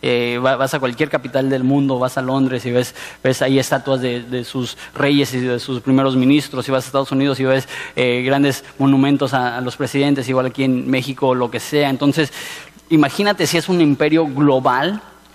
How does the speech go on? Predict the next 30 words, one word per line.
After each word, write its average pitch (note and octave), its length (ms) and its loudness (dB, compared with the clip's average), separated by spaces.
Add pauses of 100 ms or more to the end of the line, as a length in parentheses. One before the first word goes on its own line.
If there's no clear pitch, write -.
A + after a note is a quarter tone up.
(120)
lo D#3 320 2
grande E3 420 0
que D#3 100 -2
sería C#3+ 240 0
esta C3+ 160 -4
imagen, C3 380 -2
porque A#2+ 200 -4
no C#3+ 80 4
dice D#3+ 200 0
que D#3 120 2
hagan D3 300 0
imágenes, D3 680 0 (360)
dice D3+ 200 0
que E3 100 0
hagan D#3 260 2 (100)
una G3 200 2
imagen, C#3+ 460 0 (680)
una E3+ 140 4
escultura D3+ 720 2
o C3+ 200 -4
no D3 220 2
sé. C#3+ 220 -6 (640)
Y D3 60 2
dice F3 360 0
que C#3 500 -2 (400)
este E3+ 260 0
hombre D3+ 220 2
tiene D#3+ 340 2
el C#3+ 240 0
poder D3+ 560 0